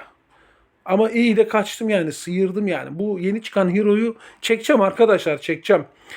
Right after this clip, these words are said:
İstiyorsunuz biliyorum. Ama yani şimdi şöyle bir şey var. Hani klasik de oynasanız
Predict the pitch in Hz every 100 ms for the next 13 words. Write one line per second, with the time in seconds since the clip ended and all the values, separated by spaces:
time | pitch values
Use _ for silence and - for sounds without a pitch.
0 | - - - - 247 - 175 147 180 190
1 | 190 143 - - - - 220 262 254 254
2 | 226 269 254 247 - 254 254 226 - 277
3 | 247 226 247 - _ _ _ _ _ _
4 | _ _ _ _ _ _ - - - 151
5 | 160 196 208 285 - 247 220 196 - 190
6 | 233 -